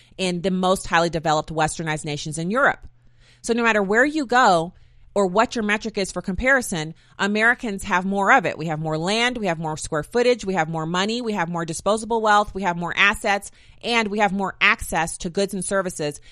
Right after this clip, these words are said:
even if we are impoverished. And that leads me to another show that we did where we did a whole segment, we did two segments on the average amount of money that a person receives if they are a hundred percent welfare dependent. In the state of Missouri, I think it was, like, over fifty thousand. In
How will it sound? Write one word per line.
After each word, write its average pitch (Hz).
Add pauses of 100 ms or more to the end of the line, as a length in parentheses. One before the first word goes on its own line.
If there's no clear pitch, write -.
(180)
even 277
if 247
we 226
are 214
impoverished. 190 (260)
And 214
that 175
leads 180
me 196
to 214
another 262
show 202
that 170
we 165
did 160
where 170
we 185
did 185
a 175
whole 220
segment, 220 (200)
we 277
did 269
two 349
segments 175
on 180 (440)
the 202
average 240
amount 190
of 170
money 185
that 156
a 160
person 208
receives 185
if 165
they 175
are 165
a 160
hundred 208
percent 208
welfare 180
dependent. 175 (280)
In 202
the 196
state 226
of 220
Missouri, 214
I 180
think 190
it 147
was, 180
like, 180
over 185
fifty 180
thousand. 180
In 196